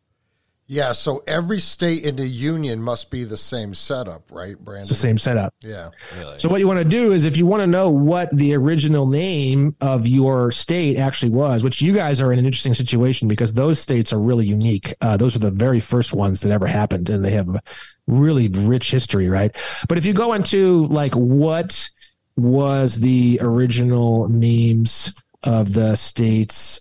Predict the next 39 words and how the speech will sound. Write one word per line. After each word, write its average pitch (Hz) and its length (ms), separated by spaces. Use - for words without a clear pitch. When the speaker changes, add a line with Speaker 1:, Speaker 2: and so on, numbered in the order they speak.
Speaker 2:
of 110 280
America – 107 880
when 107 640
they 104 680
were 104 760
entered 104 840
into 104 880
the 98 320
union? 101 440
Like, 131 140
for 185 140
example, 151 640
uh, 123 380
I 147 60
don't 165 100
know 147 60
if 123 60
I'll 120 60
be 123 80
able 113 100
to 110 60
find 113 200
this 110 160
in 104 80
three 107 180
seconds, 107 400
but, 104 200
uh, 113 500
in 139 140
California, 135 560
it's 113 140
a 120 60
Cal-, - 360
it 143 80
was, 127 200
it's 135 160
originally 139 540
called 120 320
California 123 1040